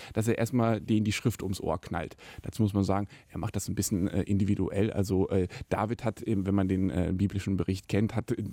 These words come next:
gar nicht selber von den Schaubroten gegessen, sondern hat darum gebeten, den Hohenpriester. Er spitzt das ein bisschen zu.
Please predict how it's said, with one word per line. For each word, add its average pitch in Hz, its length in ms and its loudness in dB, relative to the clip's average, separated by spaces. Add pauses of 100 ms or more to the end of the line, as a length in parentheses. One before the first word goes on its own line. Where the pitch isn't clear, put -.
(120)
gar 101 140 0
nicht 104 140 -2
selber 101 240 0
von 104 140 0
den 101 60 2
Schaubroten 104 460 -2
gegessen, 110 340 2
sondern 98 300 2
hat 101 140 0
darum 113 260 2
gebeten, 107 480 2
den 92 280 0
Hohenpriester. 101 640 0
Er 123 360 -2
spitzt - 260 -2
das 107 120 -2
ein 98 60 0
bisschen 90 220 -2
zu. 247 240 2